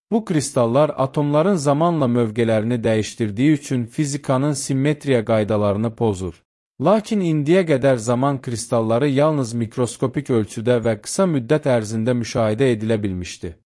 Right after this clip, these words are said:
Yeni kristalın dizaynı Colorado Universitetindən Hanqing Zhao və Ivan Smalyuk, zaman kristallarının ölçüsünü artırmaq və daha uzun müddət davam etməsini təmin etmək üçün xüsusi bir metod tətbiq etdilər. Tədqiqatçılar Maye kristalları xüsusi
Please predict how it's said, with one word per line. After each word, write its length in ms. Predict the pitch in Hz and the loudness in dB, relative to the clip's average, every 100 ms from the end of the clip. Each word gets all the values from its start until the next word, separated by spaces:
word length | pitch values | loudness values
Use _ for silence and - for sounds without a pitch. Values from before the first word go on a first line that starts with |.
| _ - | _ -2
Yeni 300 | 160 233 240 | 2 2 0
kristalın 560 | 175 151 156 147 160 | -2 -2 0 2 0
dizaynı 460 | 135 123 131 131 135 | 0 0 2 0 -2
Colorado 480 | 135 131 151 143 127 | 0 2 2 2 0
Universitetindən 800 | 117 113 101 120 104 117 120 104 | 0 0 -2 -4 -4 -2 -2 -2
Hanqing 560 | 127 143 - 127 101 | -2 -2 -2 -4 -2
Zhao 280 | 127 147 135 113 | 2 2 2 0
və 100 | 107 | 0
Ivan 280 | 110 131 | 0 0
Smalyuk, 640 | 131 - 123 117 120 131 - _ _ | -2 -4 0 2 2 0 -2 _ _
zaman 380 | - 139 185 214 | -4 0 2 0
kristallarının 720 | 190 151 - 139 131 127 143 | -2 -6 0 0 2 0 2
ölçüsünü 400 | 131 110 - 127 | 0 -2 -6 -2
artırmaq 580 | 117 113 107 120 156 156 | 0 -2 -2 -2 -2 0
və 160 | 123 107 | -2 0
daha 240 | 127 185 | 0 2
uzun 300 | 180 131 143 120 | 0 0 0 0
müddət 320 | 107 147 151 | 0 -2 0
davam 280 | 127 123 120 | 0 0 0
etməsini 500 | 107 113 101 - 110 | -2 -4 -6 -6 -6
təmin 340 | 123 117 127 113 | -4 -2 0 -2
etmək 320 | 117 143 131 | -2 -4 -4
üçün 220 | - 135 | -6 -6
xüsusi 480 | - - 139 - 170 | -8 -6 -4 -2 0
bir 80 | 143 | 2
metod 400 | 127 120 147 - | 0 0 -2 -2
tətbiq 400 | 113 - 110 101 | -4 -4 -4 -4
etdilər. 340 | - 95 85 - _ _ _ | -4 -8 -8 -10 _ _ _
Tədqiqatçılar 840 | 160 151 165 160 160 - 170 208 185 | -2 0 0 2 2 0 2 2 2
Maye 440 | 151 156 156 143 | 2 2 2 0
kristalları 720 | 127 113 - 117 110 117 143 | -4 -6 -2 0 2 0 0
xüsusi 480 | - - 135 - | -4 -6 -6 -4